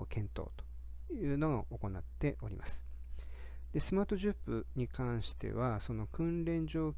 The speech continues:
況をクラウドで、えー、管理して、まあ、状況に応じて、まあ、ユーザーに自動的にメッセージを送るようなラインボット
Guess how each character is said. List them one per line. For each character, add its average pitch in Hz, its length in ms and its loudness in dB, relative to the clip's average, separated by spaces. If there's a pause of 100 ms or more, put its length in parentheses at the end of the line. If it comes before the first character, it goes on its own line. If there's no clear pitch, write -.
況 104 120 0
を 110 420 0
ク 127 100 2
ラ 117 160 2
ウ 110 80 0
ド 107 140 0
で、 110 380 0
え 104 260 -2
ー、 - 60 -8
管 95 220 -2
理 - 100 -2
し - 140 -4 (120)
て、 107 240 0 (100)
ま - 120 -8
あ、 120 60 -2
状 147 160 4
況 156 200 2
に 151 100 6
応 143 100 6
じ 131 140 -2
て、 131 340 2
ま 120 120 0
あ、 - 20 2
ユ 120 180 4
ー - 40 2
ザ 117 160 2
ー 117 40 4
に 117 120 2
自 107 200 0
動 135 140 2
的 131 220 -2
に 127 120 4
メ 131 120 2
ッ - 20 2
セ 117 200 0
ー - 20 0
ジ 82 120 -4
を 85 60 -2
送 101 220 -4
る 98 80 -2
よ 95 100 0
う - 20 -2
な 85 120 -4
ラ 104 100 0
イ 131 80 4
ン 135 100 2
ボ 143 100 0
ッ 143 120 0
ト - 140 -2